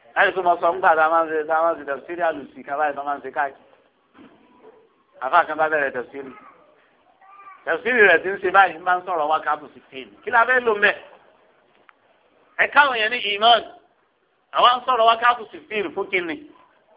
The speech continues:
Àwọn oṣù méjì fèsì ara wọn. Ikọ̀ ti Ali, radiyallahu ta'ala anhu. Ikọ̀ ti àfọwọ́ Muawiya, radiyallahu ta'ala anhu. Wọ́n fèsì ara wọn. Wọ́n wá ń sọ thousands tẹ́lẹ̀ gbọ́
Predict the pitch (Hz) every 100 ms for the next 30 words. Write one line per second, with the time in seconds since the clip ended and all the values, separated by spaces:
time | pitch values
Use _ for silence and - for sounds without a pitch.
0 | _ _ _ 120 139 135 131 170 160 147
1 | 147 - 113 110 107 101 - _ _ _
2 | _ _ _ _ _ _ _ _ _ _
3 | 135 131 131 127 - 120 143 131 - _
4 | _ _ 117 117 127 139 135 131 135 127
5 | _ _ - 135 135 135 135 123 - 131
6 | 123 147 135 107 - _ 123 131 151 147
7 | 143 147 170 - - _ _ _ - _
8 | _ _ - 139 - 151 151 120 120 110
9 | - _ _ - - _ 131 143 147 143
10 | 143 131 - _ _ _ 147 156 151 156
11 | 151 147 151 143 123 139